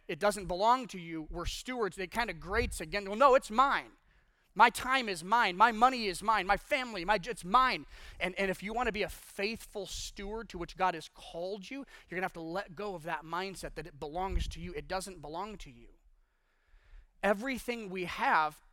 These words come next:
<clears throat> comes from God. Think about the application of this now. Our, our time is a stewardship. Are we stewarding and managing the time that God's given us?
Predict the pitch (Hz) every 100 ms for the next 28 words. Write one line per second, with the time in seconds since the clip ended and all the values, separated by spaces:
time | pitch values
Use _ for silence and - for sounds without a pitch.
0 | _ 208 180 - _ _ - 247 240 -
1 | 208 175 170 202 110 - - _ _ _
2 | _ _ _ - _ 202 202 196 175 175
3 | 180 170 - 208 - 147 131 - 151 143
4 | 143 - 143 135 - 214 247 165 139 -
5 | _ _ _ _ _ _ _ - 190 170
6 | 160 - - 262 269 226 151 - 139 101
7 | - 175 165 160 - - 233 240 214 170
8 | 156 151 156 196 233 196 170 156 147 -
9 | - 220 214 151 147 156 147 143 185 185
10 | 135